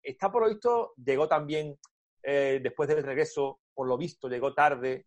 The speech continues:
eh, se fue a, a Inglaterra, llegó tarde y por eso no jugó las primeras dos jornadas después del regreso. Estaba un poquito también fondón, un poquito más gordete.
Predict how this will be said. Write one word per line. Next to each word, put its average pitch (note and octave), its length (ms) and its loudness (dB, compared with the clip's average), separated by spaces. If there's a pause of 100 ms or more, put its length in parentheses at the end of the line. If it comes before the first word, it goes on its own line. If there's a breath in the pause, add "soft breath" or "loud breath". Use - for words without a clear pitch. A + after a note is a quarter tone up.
eh, A#2+ 240 0
se - 120 -12
fue C3+ 200 0
a, B2+ 220 2
a B2+ 100 -2
Inglaterra, B2+ 400 -2
llegó A#2+ 240 0
tarde D3 380 2
y D3+ 60 -6
por C3 120 -4
eso C3 140 -8
no B2+ 80 -6
jugó B2+ 220 -2
las B2+ 80 -2
primeras A#2+ 200 -4
dos A#2+ 140 -8
jornadas A2+ 320 -4
después G#2+ 240 -10
del G#2 100 -8
regreso. D3+ 460 -6
Estaba C#3+ 220 -2
un D3+ 120 -6
poquito C#3+ 260 -4
también C3+ 260 -2
fondón, D#3 640 0
un C#3+ 60 -12
poquito C3+ 260 -8
más B2 120 -2
gordete. A2+ 500 -2